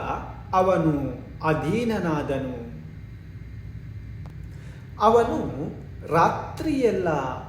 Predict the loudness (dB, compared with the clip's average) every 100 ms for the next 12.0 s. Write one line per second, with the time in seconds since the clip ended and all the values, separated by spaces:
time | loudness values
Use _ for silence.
0 | -10 -10 0 2 4 2 -4 2 4 4
1 | 2 0 -2 -4 -6 -2 4 4 4 -2
2 | -4 -6 -6 -8 -8 -12 -14 -12 -12 -12
3 | -12 -12 -12 -10 -2 2 2 4 4 4
4 | 2 2 2 2 2 -2 -6 -10 -12 -10
5 | -6 0 0 0 0 0 0 -2 -4 -8
6 | -4 2 2 4 2 2 0 0 -2 -4
7 | -6 -6 -8 -8 -12 -12 -12 -12 -2 2
8 | 6 6 8 4 4 0 -4 -4 -2 -2
9 | -2 -6 -10 -12 -12 -14 -14 -14 -12 -14
10 | -14 -12 -12 -12 -12 -14 -14 -14 -12 -12
11 | 2 6 6 2 -2 0 0 0 0